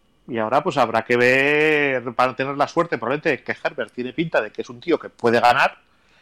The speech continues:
y puede ganar de verdad. A lo mejor no, o sea, no ser el primero que hace un buen partido y luego, y luego es un desastre, pero, pero de entrada ta-, tiene sensaciones de que tal y tirará. Pero ahora mismo, ahora mismo están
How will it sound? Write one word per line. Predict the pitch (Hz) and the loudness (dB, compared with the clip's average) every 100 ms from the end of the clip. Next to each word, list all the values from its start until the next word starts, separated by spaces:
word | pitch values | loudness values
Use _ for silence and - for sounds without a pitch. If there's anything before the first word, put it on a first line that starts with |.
| _ | _
y | 123 | -8
puede | - 117 | -4 -2
ganar | 110 113 120 | -2 -2 0
de | |
verdad. | 123 135 208 - _ _ _ - - _ _ | 0 2 0 -2 _ _ _ -20 -20 _ _
A | - 123 | -4 -2
lo | 120 | -2
mejor | 127 220 | 0 0
no, | 220 233 | 2 -2
o | 135 | -2
sea, | 113 | -6
no | 104 | -2
ser | 135 | 0
el | 135 | 0
primero | 135 135 131 | 0 0 0
que | 127 | 0
hace | 120 | 0
un | 131 | 2
buen | 127 | 2
partido | 123 123 139 | 2 2 4
y | 131 | 4
luego, | 120 123 123 - - - - | 4 2 0 -8 -16 -4 4
y | |
luego | 127 120 | 4 4
es | |
un | 123 | 0
desastre, | 120 151 190 120 104 | 0 2 0 -4 -6
pero, | - 104 - - _ _ - - - _ _ _ _ - _ - | -8 -12 -14 -20 _ _ -20 -20 -20 _ _ _ _ -16 _ 2
pero | 165 131 | 2 4
de | 117 | 2
entrada | 117 120 120 139 156 117 | -2 -2 0 4 6 4
ta-, | 123 113 113 113 | 4 2 0 -4
tiene | 123 127 | -6 -4
sensaciones | 143 127 123 156 156 135 | -4 -2 0 2 0 2
de | 151 | 4
que | 151 | 4
tal | 160 220 - | 4 4 0
y | 127 | -8
tirará. | - 113 120 156 - _ _ | -4 0 2 2 -2 _ _
Pero | - 127 117 - | -2 0 0 2
ahora | 117 127 160 | 4 4 4
mismo, | 151 139 143 175 247 - - 143 - | 0 -4 -6 -6 -6 -8 -16 -16 -10
ahora | - 127 | -6 -4
mismo | 151 131 127 | -4 -4 -4
están | 117 139 123 | -4 -2 -4